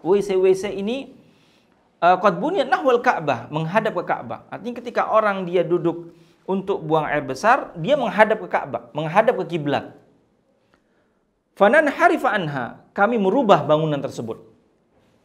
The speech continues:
Kami merubah bangunan W C tersebut. "Wa nastaghfirullah." Kemudian kita,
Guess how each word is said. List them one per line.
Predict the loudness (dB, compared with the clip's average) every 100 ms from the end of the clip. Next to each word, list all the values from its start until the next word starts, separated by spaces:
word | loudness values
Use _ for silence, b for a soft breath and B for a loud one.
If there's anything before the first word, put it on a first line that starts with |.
| _
Kami | -2 -2
merubah | -2 0 0
bangunan | 0 0 -2
W | 0 -2
C | -2 -6
tersebut. | -6 -8 -12 -14 b b b b
"Wa | -2
nastaghfirullah." | 0 -2 0 -2 -2 -8 -2 0 0 -6 -20 _
Kemudian | -10 -4 -4
kita, | -4 -2 2 2 -2